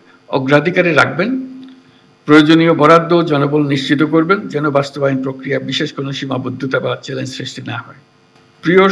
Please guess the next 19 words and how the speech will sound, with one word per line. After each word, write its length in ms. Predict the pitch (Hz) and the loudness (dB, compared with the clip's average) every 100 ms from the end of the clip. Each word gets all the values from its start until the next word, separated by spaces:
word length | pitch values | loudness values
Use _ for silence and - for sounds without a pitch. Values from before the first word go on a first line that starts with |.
| 190 | 4
সহকর্মীবৃন্দ, 720 | 170 180 175 147 131 - - - - - - _ - | 4 4 2 0 -2 -4 -8 -12 -16 -20 -20 _ -6
আজকের 260 | 135 - 175 165 | -4 0 2 4
এই 60 | 160 | 4
যৌথ 180 | 165 175 208 | 2 2 0
ঘোষণা 260 | 208 202 196 | -2 -2 -2
স্বাক্ষরের 380 | 180 165 175 175 165 | 0 0 2 2 2
মাধ্যমে 360 | 147 147 170 180 175 - _ _ _ _ _ - 131 | -2 -2 0 -2 -4 -14 _ _ _ _ _ -8 -2
জাতীয় 340 | 139 156 160 131 - - - _ _ _ _ _ _ | 0 4 4 2 -4 -12 -20 _ _ _ _ _ _
স্বাস্থ্য 420 | - - 156 - 196 | -6 -2 -2 -2 -2
সুরক্ষায় 480 | 190 175 175 170 156 | 2 2 2 0 0
আমরা 180 | 151 151 151 - 143 | 0 0 -2 -2 -4
একসঙ্গে 400 | - 180 170 160 151 | -2 -2 0 -2 -2
কাজ 100 | 135 - | -4 -4
করতে 220 | 135 - 151 | -8 -6 -4
নতুন 200 | 135 143 147 | -2 -2 -2
করে 180 | 156 151 147 - _ _ _ _ _ | -2 -4 -6 -12 _ _ _ _ _
প্রতিশ্রুতিবদ্ধ 760 | - 147 185 - 156 135 131 - 120 | -4 -2 -2 -2 -4 -2 -4 -6 -8
হলাম। 200 | - - - - _ _ _ _ _ _ | -10 -14 -18 -20 _ _ _ _ _ _
এটি 180 | 160 143 | -4 -2